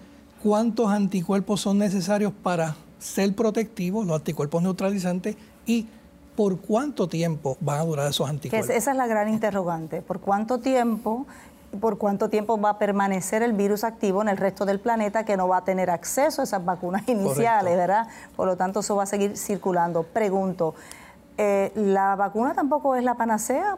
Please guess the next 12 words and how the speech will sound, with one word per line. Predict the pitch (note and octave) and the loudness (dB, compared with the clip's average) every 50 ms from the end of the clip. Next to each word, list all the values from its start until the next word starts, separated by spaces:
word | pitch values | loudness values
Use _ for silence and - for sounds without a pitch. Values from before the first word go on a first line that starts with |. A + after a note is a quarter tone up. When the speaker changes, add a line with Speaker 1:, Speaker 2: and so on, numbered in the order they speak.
| - - | -4 -4
Speaker 2:
porque | A#3+ A3 G#3+ A3 G#3+ G#3 | -2 -2 -2 0 0 0
no | G3+ G3 G3+ | 2 2 2
te | G3+ A#3 | 2 2
va | A3 A3 | 2 2
a | G#3+ G#3 - - | 0 0 -2 -4
proteger | A3+ G#3+ G#3 G#3+ F#3+ F3+ - - - B3+ C#4+ C#4 | -4 -2 -2 0 -2 -2 -2 -2 -2 -2 0 0
cien | - - A3 G3+ | -2 -2 -4 -2
por | G3 F#3+ F3+ F3 | -2 -4 -4 -4
ciento? | - - F3+ E3+ E3 - F3 | -4 -4 -4 -4 -4 -4 -6
Incluso | F3+ F3 F3+ G3 F#3+ C4+ C#4 | -6 -4 -4 -2 0 0 0
lo | C4+ B3 A3+ | 0 0 0
puedes | - G3+ G3+ G3+ A3+ A#3 A3+ - | 0 0 2 2 2 0 0 -4